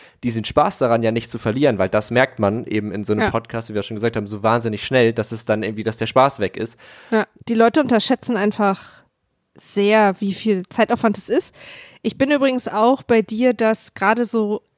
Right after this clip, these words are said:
Speaker 2: äh, lockere Gesprächspodcasts und unter Freunden oder unter f-, befreundeten Kollegen,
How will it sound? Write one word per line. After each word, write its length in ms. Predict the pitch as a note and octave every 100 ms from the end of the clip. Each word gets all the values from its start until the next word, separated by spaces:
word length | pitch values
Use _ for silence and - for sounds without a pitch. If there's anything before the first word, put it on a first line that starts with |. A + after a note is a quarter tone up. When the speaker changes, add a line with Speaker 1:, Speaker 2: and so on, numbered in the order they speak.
| -
Speaker 2:
äh, 220 | G#3 G#3
lockere 480 | G3+ G3+ A#3+ - C4+
Gesprächspodcasts 1040 | B3 - - B3+ - A#3+ - A3 G#3 - -
und 280 | A3 G#3 - -
unter 240 | G3+ G#3+
Freunden 560 | - - A3+ C4 - A3
oder 360 | G3 G3 G3 G#3
unter 280 | G3 G#3
f-, 280 | G3 - - -
befreundeten 600 | G#3 - - A3 A3+ -
Kollegen, 580 | A#3 G#3 B3 B3 A#3+